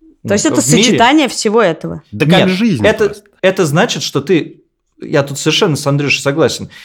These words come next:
Speaker 2: это наилучший результат при соблюдении определённых правил. Или при несоблюдении определённых правил, но так, чтобы этого никто не знал.
Speaker 1: Ну, подожди, в-, выдавать паспорта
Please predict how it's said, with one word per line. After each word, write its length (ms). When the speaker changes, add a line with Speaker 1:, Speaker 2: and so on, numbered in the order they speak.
Speaker 2:
это 580
наилучший 800
результат 600
при 100
соблюдении 600
определённых 680
правил. 380
Или 480
при 400
несоблюдении 720
определённых 440
правил, 240
но 60
так, 140
чтобы 180
этого 140
никто 180
не 120
знал. 260
Speaker 1:
Ну, 140
подожди, 520
в-, 280
выдавать 520
паспорта 840